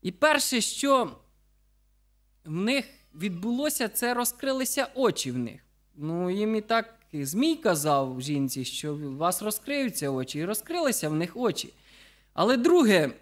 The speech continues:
що ж сталося? "І пізнали, що нагі вони".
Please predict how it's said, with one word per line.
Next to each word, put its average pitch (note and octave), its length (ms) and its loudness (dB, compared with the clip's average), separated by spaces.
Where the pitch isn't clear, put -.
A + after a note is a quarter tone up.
що - 280 -2
ж C4+ 80 0
сталося? A#3 540 2
"І G#3+ 100 2
пізнали, B3 600 4
що B3 260 0
нагі B3+ 400 4
вони". C#3 420 2